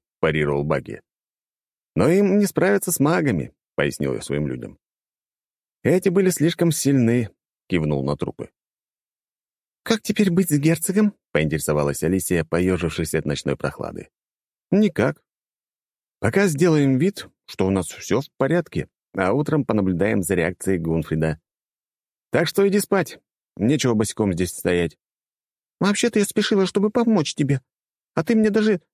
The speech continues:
никого из врагов не оставил. Ещё и загадками со мной общаешься», — намекнула мне про изнанку.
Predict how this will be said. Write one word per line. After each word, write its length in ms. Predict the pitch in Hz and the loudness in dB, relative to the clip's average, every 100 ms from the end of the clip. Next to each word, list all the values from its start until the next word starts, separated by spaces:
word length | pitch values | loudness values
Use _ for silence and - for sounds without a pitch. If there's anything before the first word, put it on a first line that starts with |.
| _ | _
никого 280 | 208 233 233 | 0 2 0
из 120 | 214 | 2
врагов 400 | 240 220 185 - | 2 2 0 2
не 60 | 185 | 0
оставил. 500 | 170 - 165 165 156 _ _ _ _ _ - | 2 0 2 0 -2 _ _ _ _ _ -4
Ещё 200 | 151 208 | 0 2
и 40 | |
загадками 520 | 202 208 160 170 175 | 2 0 0 0 0
со 180 | 160 185 | 0 2
мной 180 | 175 175 | 2 2
общаешься», — 680 | 165 - 190 156 156 - 156 _ _ _ _ | 2 0 0 2 0 -4 -6 _ _ _ _
намекнула 500 | 82 80 80 92 76 | -2 0 0 0 0
мне 160 | 73 73 | 0 -2
про 180 | - 87 | 0 -2
изнанку. 520 | 92 71 64 - | 0 -4 -4 -12